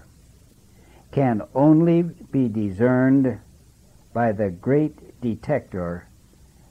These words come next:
the law of Jehovah. The Lord tells us, if it were possible,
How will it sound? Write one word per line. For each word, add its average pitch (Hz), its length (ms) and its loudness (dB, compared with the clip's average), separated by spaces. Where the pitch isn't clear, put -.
the 117 160 0
law 110 400 0
of 117 180 -4
Jehovah. 104 580 -6
The 139 100 2
Lord 143 340 6
tells 160 380 2
us, 175 540 -6
if 147 200 0
it 135 100 0
were 123 160 2
possible, 160 760 -2